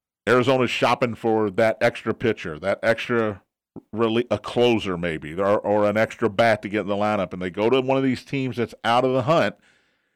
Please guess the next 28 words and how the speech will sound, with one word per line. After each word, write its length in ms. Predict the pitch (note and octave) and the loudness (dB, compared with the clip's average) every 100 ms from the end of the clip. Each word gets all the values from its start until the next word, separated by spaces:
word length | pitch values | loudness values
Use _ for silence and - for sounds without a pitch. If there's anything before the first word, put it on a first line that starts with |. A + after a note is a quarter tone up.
| _ _ | _ _
try 180 | - A2 | -2 0
to 80 | A2+ | 2
get 180 | C3+ D#3 | 2 2
somebody 760 | C#3 A2 G#2 G#2 G#2+ A2 A2 F#2 | 2 4 4 4 2 -2 -6 -8
who's 220 | G2 G2 | -6 -4
at 140 | G2 | -4
the 120 | G2+ | -2
end 100 | G#2+ | -2
of 60 | A#2+ | 2
their 100 | A#2+ | 2
contract, 600 | C3 D3+ D3 A2 G#2 G2+ _ _ _ _ - | 2 2 2 2 0 -2 _ _ _ _ -12
and 220 | F#2 F2 | -10 -2
that 160 | G2 A2+ | 2 4
other 220 | C3 C3 | 4 4
team 320 | - C#3+ C3+ | 2 0 0
says, 460 | - A#2+ A2 G#2+ G2 | 0 2 2 0 0
"We 160 | A2+ | 0
want 380 | A#2+ A#2+ A#2 E2+ | 2 2 2 2
this 220 | A#2 B2 - | 0 0 0
package 460 | C#3 C3+ C3+ A#2 | 0 0 0 -2
of 140 | A#2+ - | -2 -2
players," 540 | D#3 D3+ G#2+ G2+ G#2+ | 0 0 0 -2 -6
and 120 | G2 | -8
it's 140 | F#2+ - | -8 -8
gonna 220 | - A#2 | -8 -6
include 500 | C#3+ G#2+ - F3 D#3 | -8 -6 -4 -4 -4
Brandon 320 | G2 A#2+ C#3 | -6 -6 -6
Pfaadt. 300 | - F3+ | -6 -6